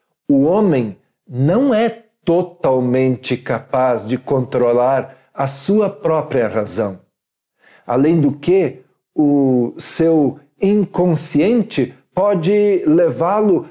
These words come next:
a atuar de maneira irracional, diz Freud. Talvez isso explique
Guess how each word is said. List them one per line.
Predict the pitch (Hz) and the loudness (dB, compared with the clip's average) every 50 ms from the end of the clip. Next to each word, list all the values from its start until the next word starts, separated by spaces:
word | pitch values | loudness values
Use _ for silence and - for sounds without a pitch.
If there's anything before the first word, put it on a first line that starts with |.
| - _ | -14 _
a | - 165 160 160 156 160 | -4 -2 0 0 0 0
atuar | 170 165 - - - 165 180 165 165 180 190 214 240 226 - - _ _ _ _ | -2 -4 -6 -4 -2 2 2 2 2 2 0 0 -2 -4 -6 -12 _ _ _ _
de | - 139 156 190 | -4 0 2 2
maneira | 185 190 196 196 190 190 190 202 214 214 226 214 - - - | 4 4 2 2 2 2 4 4 2 2 2 0 -2 -4 -2
irracional, | - 220 262 269 202 185 214 180 - - - 175 156 143 143 135 127 117 98 87 - - _ _ _ _ _ _ _ _ _ _ - | 0 2 2 2 2 0 0 -2 -4 -4 -2 0 0 2 2 0 0 0 -2 -4 -8 -14 _ _ _ _ _ _ _ _ _ _ -10
diz | 110 123 127 123 117 - - - - - _ _ | -4 0 0 0 0 -2 -4 -12 -18 -20 _ _
Freud. | - - - 120 117 104 95 92 95 - _ _ _ _ _ _ _ _ _ _ _ _ _ _ _ _ _ _ _ _ _ _ _ _ - | -10 -6 -4 -2 -2 -2 -4 -6 -10 -14 _ _ _ _ _ _ _ _ _ _ _ _ _ _ _ _ _ _ _ _ _ _ _ _ -6
Talvez | - 208 196 165 160 240 262 262 214 147 139 | -2 -2 -2 0 0 0 0 0 0 0 2
isso | 208 233 - - - 180 | 0 0 0 -2 -2 -2
explique | 156 135 - - - 175 202 208 214 - - 147 127 139 | -2 -2 -4 -6 -2 -2 -2 -2 -2 -2 -2 -4 -4 -4